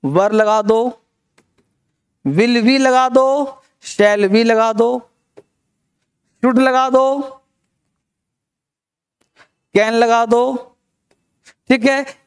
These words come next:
is are का मतलब हैं या हो, was were था थे थी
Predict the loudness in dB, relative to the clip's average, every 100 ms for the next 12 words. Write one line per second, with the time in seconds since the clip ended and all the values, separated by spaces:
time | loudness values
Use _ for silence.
0 | 0 2 2 2 2 0 0 0 2 0
1 | 0 0 0 -2 -4 -8 _ _ _ _
2 | _ _ _ _ _ _ _ _ _ 0
3 | 0 0 0 0 0 0 0 0 0 2
4 | 2 0 -6 -10 _ _ _ _ _ _
5 | _ _ _ _ _ -2 0 -2 -2 -2
6 | -2 -4 -10 _ _ _ _ _ _ _
7 | _ -2 0 -2 -6